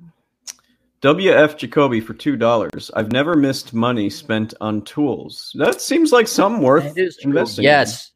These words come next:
Speaker 2: yes. I'll tell ya, um, when that, my, I got a three-car garage being built. And, uh, it's not even necessary for the cars. It's so I can have tools and I can wrench on my vehicles. And I made the, the roof high enough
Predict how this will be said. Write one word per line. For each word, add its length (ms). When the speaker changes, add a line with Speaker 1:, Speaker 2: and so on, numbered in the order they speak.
Speaker 2:
yes. 540
I'll 140
tell 260
ya, 300
um, 540
when 200
that, 320
my, 360
I 120
got 140
a 40
three-car 560
garage 520
being 300
built. 360
And, 300
uh, 140
it's 100
not 100
even 140
necessary 420
for 140
the 80
cars. 340
It's 80
so 100
I 100
can 120
have 240
tools 460
and 100
I 80
can 160
wrench 320
on 80
my 140
vehicles. 440
And 80
I 60
made 260
the, 280
the 140
roof 240
high 320
enough 520